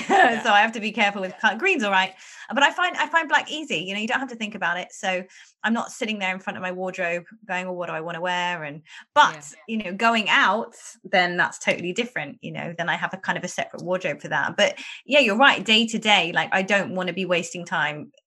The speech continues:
Speaker 2: agonizing over what I want to wear. Um, so I, I do tend to stick with the same kind of key, key items.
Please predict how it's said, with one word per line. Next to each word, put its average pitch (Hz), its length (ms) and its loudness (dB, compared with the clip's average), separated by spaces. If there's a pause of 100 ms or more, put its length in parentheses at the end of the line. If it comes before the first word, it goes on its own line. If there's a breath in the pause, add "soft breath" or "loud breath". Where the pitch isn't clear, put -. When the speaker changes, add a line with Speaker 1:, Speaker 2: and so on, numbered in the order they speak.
Speaker 2:
agonizing 170 580 2
over 165 200 -6
what 160 180 -4
I 151 80 0
want 151 220 -8
to 175 80 -12
wear. 151 340 2 (560 loud breath)
Um, 156 480 -2 (120)
so 175 220 -4
I, 143 200 0
I 165 60 -2
do 170 240 -4
tend 170 320 -10
to 165 320 -6 (320)
stick - 320 -8
with 175 120 -8
the 156 60 -12
same 156 320 -6
kind 165 200 -4
of 156 100 -12
key, 180 520 -6 (760 soft breath)
key 190 220 -2
items. 170 720 -2